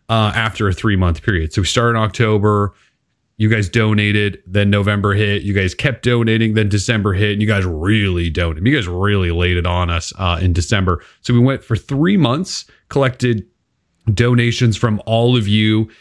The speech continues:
and, uh, what we, we totaled it, made that donation, and, uh, you guys donated thirteen hundred dollars over that time.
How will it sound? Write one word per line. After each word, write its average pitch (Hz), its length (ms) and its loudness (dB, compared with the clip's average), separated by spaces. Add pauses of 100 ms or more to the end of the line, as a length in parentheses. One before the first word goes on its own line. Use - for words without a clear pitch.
(340)
and, 110 320 2
uh, 107 480 0
what 131 200 2
we, 120 260 -2
we 107 360 0 (400)
totaled 120 380 2
it, 101 240 -2
made 107 280 0
that 113 200 -2
donation, 120 760 0
and, 110 380 0
uh, 110 680 2 (1500)
you 117 120 2
guys 139 200 -2
donated 139 560 -2
thirteen 139 560 0
hundred 117 640 0
dollars - 760 -4 (220)
over 92 240 2
that 85 240 -2
time. 85 460 -2